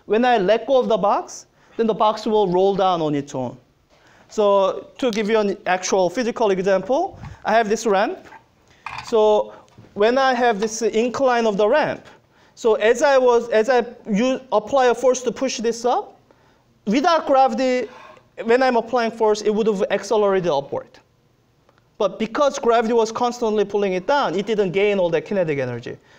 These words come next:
So even with all my push up here, it ends up with a zero kinetic energy. But this is the confidence I have from the fact that gravity is a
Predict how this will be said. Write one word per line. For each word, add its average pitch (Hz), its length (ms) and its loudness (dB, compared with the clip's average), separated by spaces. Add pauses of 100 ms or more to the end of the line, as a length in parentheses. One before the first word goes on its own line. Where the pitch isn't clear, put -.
So 202 180 -2
even 247 320 0
with 233 140 0
all 214 160 4
my 196 200 0
push 311 400 -4 (240)
up 185 180 -2
here, 226 340 0
it 185 320 -2
ends 180 200 -2
up 185 120 0
with 170 100 -2
a 160 100 -4
zero 190 240 0
kinetic 143 380 -4
energy. 120 360 -10 (600)
But 202 240 0
this 233 200 -2
is 254 120 -4
the 220 120 0
confidence 220 540 -2
I 180 140 0
have 185 480 -2 (100)
from 233 260 0
the 208 100 0
fact 208 220 -2
that 190 100 -4
gravity 175 380 2
is 156 140 -4
a 143 240 -2